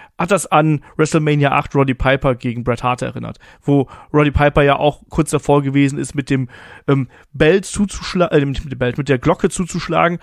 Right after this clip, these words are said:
und dann ins Publikum geguckt hat und dann eben normal weiter gewrestelt hat und dann verloren hat. Und genauso war es ja hier im Endeffekt auch. Und es war nur dieser kurze, dieses kurze Andeuten, Mensch, vielleicht könnte ich, ich könnte ja, ne? Ich könnte ja, wenn ich wollte, aber,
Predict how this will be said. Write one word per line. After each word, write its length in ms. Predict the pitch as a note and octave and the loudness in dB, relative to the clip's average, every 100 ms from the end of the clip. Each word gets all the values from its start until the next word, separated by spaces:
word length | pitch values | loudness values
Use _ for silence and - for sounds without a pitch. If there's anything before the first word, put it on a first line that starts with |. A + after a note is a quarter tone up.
| - - - | -14 -10 -2
und 120 | D#3 | 0
dann 80 | D3+ | 0
ins 100 | - | -2
Publikum 380 | F#3 G3+ F#3 | -6 -4 -2
geguckt 320 | F3 D#3+ F3 E3+ | -2 -2 -2 -4
hat 80 | |
und 80 | D3+ | -2
dann 200 | C3+ C3+ | 0 0
eben 260 | C#3+ C#3 B2+ - - - | 0 -2 -4 -8 -20 -8
normal 320 | E3 D3+ D3 | 0 4 4
weiter 220 | D3+ D#3+ D3+ | 4 2 2
gewrestelt 360 | B2+ A#2 B2 | 0 0 -4
hat 140 | A#2+ D3+ | -10 -2
und 100 | D#3+ | 0
dann 120 | F3 | 2
verloren 360 | A#3+ A3+ G3+ | 2 2 2
hat. 160 | B2 - - - | 0 -6 -12 -8
Und 100 | E3+ | -2
genauso 380 | E3 F#3 A#3 G#3 | 0 2 2 0
war 100 | G#3 | -2
es 80 | F#3+ | -2
ja 80 | |
hier 160 | G3+ A3 | -4 -4
im 60 | C4 | -4
Endeffekt 340 | A#3+ G3 - | -6 -8 -2
auch. 240 | - - _ _ _ - | -2 -2 _ _ _ -4
Und 220 | F#3 - - - - _ _ - - _ _ _ - | -4 -4 -18 -20 -20 _ _ -20 -20 _ _ _ -4
es 160 | E3+ | 0
war 160 | G3+ C#4 | 0 0
nur 120 | C4+ | 0
dieser 240 | G#3+ G#3 | 0 0
kurze, 280 | F3 C#4 D#4+ G3+ | 0 -2 -2 -6
dieses 200 | G3 F3 | -6 -6
kurze 260 | - B3+ A#3 | -4 -4 -2
Andeuten, 420 | A3 A#3 A3+ G#3 - - - | -2 -2 -2 -8 -14 -20 -6
Mensch, 320 | G3+ B3 - - - | -4 -4 -8 -14 -10
vielleicht 480 | - G3 A3 C4 - | -4 -2 0 -4 -4
könnte 280 | C4+ C#4+ | -4 -2
ich, 160 | F#3 - | -4 -8
ich 100 | F#3+ | -6
könnte 300 | - G4 A3+ | -2 -2 0
ja, 180 | C#3 A#2+ | 0 -2
ne? 100 | D3 | -6
Ich 140 | - | -10
könnte 280 | - B3 F4+ | -4 -4 -2
ja, 160 | D#4+ C#4 | -6 -6
wenn 100 | C#4+ | -6
ich 100 | G3 | -2
wollte, 240 | A#3+ A#3+ | -2 -2
aber, 240 | G#3+ A3+ | -2 -4